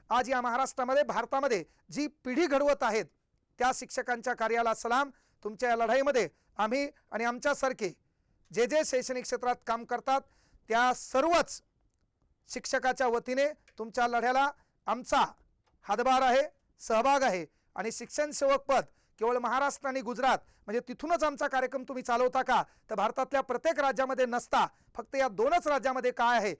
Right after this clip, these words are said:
याचं पण स्पष्टीकरण सरकारकडून देण्यात यावं. आणि शिक्षण सेवक पद रद्द करून या महाराष्ट्रातल्या पिढी घडवणाऱ्या गुरुजींना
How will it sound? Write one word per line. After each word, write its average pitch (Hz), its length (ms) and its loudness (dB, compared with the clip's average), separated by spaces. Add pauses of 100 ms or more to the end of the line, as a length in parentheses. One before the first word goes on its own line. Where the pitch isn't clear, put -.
(220)
याचं 202 260 -2
पण 302 140 0
स्पष्टीकरण 254 540 -4
सरकारकडून 240 580 -4
देण्यात 240 300 -2
यावं. 277 260 2 (400)
आणि 226 260 -4
शिक्षण 277 420 -8
सेवक 247 320 0
पद 233 220 -2
रद्द 233 220 -2
करून 240 360 2 (280)
या 202 140 -2
महाराष्ट्रातल्या 247 800 2 (320)
पिढी 269 200 0
घडवणाऱ्या 254 500 2
गुरुजींना 240 560 -2